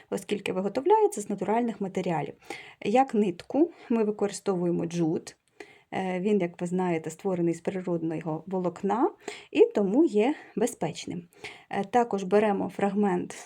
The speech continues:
дерева, це може бути ось така гілка, в моєму випадку це дубова гілка, довжина її п'ятдесят сантиметрів. Ви ж можете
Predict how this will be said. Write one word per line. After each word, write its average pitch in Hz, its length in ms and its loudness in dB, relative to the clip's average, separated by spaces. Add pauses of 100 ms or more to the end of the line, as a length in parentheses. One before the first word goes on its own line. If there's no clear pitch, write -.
дерева, 339 500 6
це 247 180 -4
може 214 240 -2
бути 180 300 -4
ось 175 200 -2
така 190 240 -6
гілка, 349 520 6
в 349 100 -4
моєму 220 360 2
випадку 185 440 -4
це 175 140 -6
дубова 254 460 4
гілка, 330 460 2 (380)
довжина 220 500 2
її 285 200 6
п'ятдесят 190 540 -2
сантиметрів. 180 720 -2
Ви 311 120 4
ж 403 120 0
можете 277 520 6